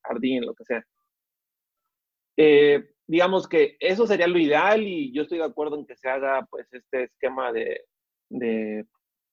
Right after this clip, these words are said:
porcentual de acuerdo a la ciudad donde vives, etcétera. Pero, ¿qué pasa si esos developers que se fueron a esta ciudad pequeña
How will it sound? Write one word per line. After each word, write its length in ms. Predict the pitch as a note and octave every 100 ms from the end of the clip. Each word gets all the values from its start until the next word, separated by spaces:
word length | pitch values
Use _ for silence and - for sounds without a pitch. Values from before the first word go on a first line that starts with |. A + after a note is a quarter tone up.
| _ -
porcentual 680 | C3+ - A#2 A2+ C3+ C#3+
de 60 | C3
acuerdo 380 | - C3 B2+ B2+
a 80 | A#2+
la 120 | A2+
ciudad 180 | B2+ A#2+
donde 140 | A#2
vives, 240 | C3+ C#3+ A#2
etcétera. 440 | C#3+ C3 D#3+ F#3 _ _ _ _ _ _ _
Pero, 360 | F#3 F#3+ F3+ F#3+
¿qué 120 | G#3
pasa 600 | G#3 G#3 F3 F3 F#3 - _ _
si 260 | - C3+
esos 260 | C3 D3 D3
developers 680 | C3+ A#2 E3 F3 - C3 -
que 80 | A2+
se 120 | A2+
fueron 340 | C3 C#3 C3+ B2+
a 40 |
esta 200 | B2 C3
ciudad 260 | B2+ A#2+ A2+
pequeña 500 | C3+ D3+ D3 C3+